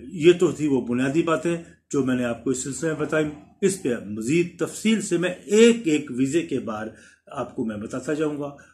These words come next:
और इस पे मैं मज़ीद पाँच व्लॉग करूँगा। सुनते जाइएगा, अपनी आरा से भी नवाजिएगा,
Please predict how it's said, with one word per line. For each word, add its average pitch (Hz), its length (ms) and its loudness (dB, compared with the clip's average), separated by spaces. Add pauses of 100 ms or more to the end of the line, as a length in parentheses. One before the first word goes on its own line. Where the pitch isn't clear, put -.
(100)
और 160 100 -2
इस 170 120 -6
पे 151 200 0
मैं 120 300 -2 (260)
मज़ीद 131 480 -4
पाँच 170 440 -2 (200)
व्लॉग 117 440 -4
करूँगा। 117 560 -2 (220)
सुनते 131 360 -4
जाइएगा, 95 500 -10 (260)
अपनी 135 280 -6
आरा 107 280 -10
से - 180 -14
भी - 240 -20 (260)
नवाजिएगा, 87 680 -16